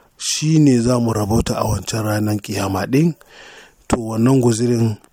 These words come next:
mafi girman al'amari shi ne kada mu yi wasa da shi. Ba ƙaramin wasa ba ne da guzirin da kake tsammanin za ka riƙa ka je ya zame maka tushen sa'ada. Tushen tabbatuwa a cikin wani yanayi na sa'ada,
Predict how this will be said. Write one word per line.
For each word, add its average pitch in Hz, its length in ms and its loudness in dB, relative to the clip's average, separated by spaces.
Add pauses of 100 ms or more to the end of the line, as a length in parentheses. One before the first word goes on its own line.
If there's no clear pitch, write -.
(200)
mafi 117 560 0
girman 143 400 4
al'amari 113 500 0
shi 120 240 0
ne 107 140 2
kada 113 380 -6
mu 104 80 0
yi 104 60 2
wasa 101 440 -2
da - 80 -8
shi. - 240 -6 (500)
Ba 127 160 -4
ƙaramin 170 420 2
wasa 151 360 2
ba 151 140 4
ne 143 140 0
da 113 100 -4
guzirin 120 460 2
da 113 100 -6
kake 131 320 -4
tsammanin 117 580 -6 (640)
za 131 240 0
ka - 180 -4
riƙa 120 360 -2
ka 123 120 -4
je 127 300 0
ya 120 60 2
zame 127 200 0
maka 120 240 -2
tushen 175 680 0
sa'ada. - 580 -6 (960)
Tushen 185 460 2
tabbatuwa 139 580 0
a 127 120 0
cikin 143 400 2
wani 147 280 4
yanayi 127 460 2
na 139 140 2
sa'ada, 120 680 -4